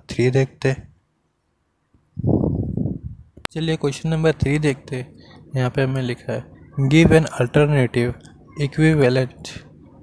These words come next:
simple circuit for the following।" मतलब हमें यहाँ पे क्या दिखा है, हमें यहाँ पे क्या करना है, alternative मतलब इसी circuit की तरह,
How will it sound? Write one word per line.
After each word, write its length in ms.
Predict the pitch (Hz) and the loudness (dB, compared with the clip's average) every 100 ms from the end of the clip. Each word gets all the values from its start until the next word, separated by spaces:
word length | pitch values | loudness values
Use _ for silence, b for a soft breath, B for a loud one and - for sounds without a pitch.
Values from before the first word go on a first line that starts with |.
| - | -16
simple 840 | - - - 135 143 139 147 151 147 | -12 -12 -4 -2 -2 -2 0 0 -2
circuit 460 | - 120 - 127 - | -4 -6 -4 -6 -4
for 200 | 117 120 | -2 0
the 120 | 123 120 | -2 -2
following।" 460 | 120 117 117 113 - B B B B | -4 -6 -6 -10 -14 B B B B
मतलब 260 | 131 131 143 | -6 -2 0
हमें 220 | 143 143 | 0 0
यहाँ 140 | 131 127 | 0 -2
पे 160 | 131 | -4
क्या 260 | 127 - 135 | -8 -6 -4
दिखा 280 | 135 120 123 | -4 -4 -4
है, 120 | 123 - - - - B B B B B - | -6 -8 -20 -20 -20 B B B B B -4
हमें 220 | 127 143 | 0 0
यहाँ 140 | 143 | 0
पे 140 | 135 131 | -2 -2
क्या 140 | 131 | -2
करना 160 | 131 135 | -2 -4
है, 100 | 131 - | -8 -2
alternative 600 | 131 131 147 143 131 135 | -2 2 0 2 0 -2
मतलब 360 | 131 - 139 123 | -2 0 -2 -2
इसी 320 | 139 131 160 | -6 -2 -4
circuit 500 | 151 131 117 - 127 | 0 -2 -2 -6 -8
की 120 | - 131 | -8 -4
तरह, 320 | 117 120 | -4 -4